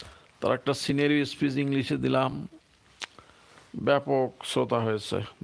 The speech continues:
দুটো স্পিচে প্রায় দু হাজার ভিউয়ার্স।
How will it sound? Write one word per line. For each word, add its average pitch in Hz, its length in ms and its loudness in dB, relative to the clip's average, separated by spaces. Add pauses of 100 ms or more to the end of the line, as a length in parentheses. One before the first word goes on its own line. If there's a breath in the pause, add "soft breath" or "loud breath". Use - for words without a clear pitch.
দুটো 131 400 0
স্পিচে 127 300 -2
প্রায় 127 160 0
দু 117 160 0
হাজার 110 320 2 (800)
ভিউয়ার্স। 107 520 0